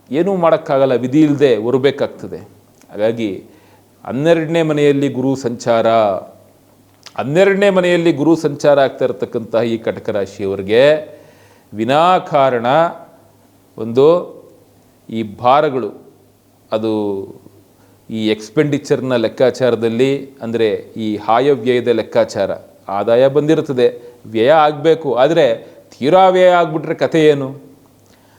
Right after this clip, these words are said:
ಅಲ್ಲಿ ಮುಂದೆ ಬರ್ತಕ್ಕಂಥದ್ದೇ ಮುಂದೆ ಏನಪ್ಪ ದಾರಿ ಏನಪ್ಪ ಅಂತ. ಹಾಗಾಗಿ ಆ ದಾರಿ ಏನು ಅನ್ನುವಂತಹ ಮಟ್ಟಿಗೆ ಅವ್ರು ಯೋಚನೆ ಮಾಡ್ಬೇಕಾಗ್ತದೆ. ಅದಕ್ಕೆ ಅವರ ಆದಾಯ ಏನ್ ಬರುತ್ತೆ ಅದ್ರ ತಕ್ಕ ಹಾಗೆ ಖರ್ಚನ್ನ ಮಾಡೋದಕ್ಕೆ ಅವ್ರು ಮುಂದಾಗ್ಬೇಕು.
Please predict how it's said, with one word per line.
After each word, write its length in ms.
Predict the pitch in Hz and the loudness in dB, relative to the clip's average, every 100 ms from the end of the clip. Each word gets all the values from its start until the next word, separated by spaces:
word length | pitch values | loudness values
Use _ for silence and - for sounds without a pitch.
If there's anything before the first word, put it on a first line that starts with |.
| _ | _
ಅಲ್ಲಿ 160 | - 110 | -12 -8
ಮುಂದೆ 280 | 120 139 143 | -6 0 0
ಬರ್ತಕ್ಕಂಥದ್ದೇ 920 | 123 117 120 123 107 113 113 120 113 | 0 -6 -6 -6 -4 -4 -2 2 2
ಮುಂದೆ 320 | 110 127 117 | 0 -4 -2
ಏನಪ್ಪ 300 | 117 113 - | 0 -2 -2
ದಾರಿ 440 | 101 98 117 117 107 | -2 0 0 0 -2
ಏನಪ್ಪ 320 | 104 95 95 | -6 -6 -8
ಅಂತ. 260 | 90 87 | -8 -12
ಹಾಗಾಗಿ 800 | - _ _ - 101 107 104 95 - - _ - | -20 _ _ -12 -8 -6 -4 -6 -10 -20 _ -8
ಆ 100 | 90 | -6
ದಾರಿ 500 | 85 - 117 151 139 | -6 -2 0 0 -2
ಏನು 340 | 135 123 120 - | -2 -4 -10 -12
ಅನ್ನುವಂತಹ 460 | 120 123 117 113 117 | -10 -8 -8 -8 -6
ಮಟ್ಟಿಗೆ 680 | 110 101 131 113 101 90 - - - | -6 -6 -4 -2 -2 -4 -12 -16 -8
ಅವ್ರು 200 | 101 98 | -6 -2
ಯೋಚನೆ 360 | 117 143 - | 0 0 0
ಮಾಡ್ಬೇಕಾಗ್ತದೆ. 720 | 127 117 107 104 101 - 98 104 | -2 -2 -2 -4 -8 -8 -8 -6
ಅದಕ್ಕೆ 600 | 131 135 143 110 90 - - - | -4 0 2 2 -2 -12 -20 -6
ಅವರ 220 | 110 117 123 160 180 - - _ - | -2 2 2 0 -2 -12 -20 _ -6
ಆದಾಯ 600 | 92 139 156 160 165 151 | 0 2 4 4 4 4
ಏನ್ 220 | 139 160 | 2 2
ಬರುತ್ತೆ 300 | 143 143 151 | 2 0 0
ಅದ್ರ 160 | 143 - | 0 0
ತಕ್ಕ 420 | - - 147 - | -4 -6 -6 -2
ಹಾಗೆ 540 | 220 190 151 101 - - | 0 0 -2 -4 -8 -4
ಖರ್ಚನ್ನ 520 | 165 - 190 175 165 | -4 -2 -2 0 -2
ಮಾಡೋದಕ್ಕೆ 580 | 131 127 135 123 - 135 | 0 0 0 -2 -2 0
ಅವ್ರು 140 | 120 | 0
ಮುಂದಾಗ್ಬೇಕು. 960 | 117 123 131 123 120 113 160 185 180 | -2 0 0 0 -6 0 2 2 0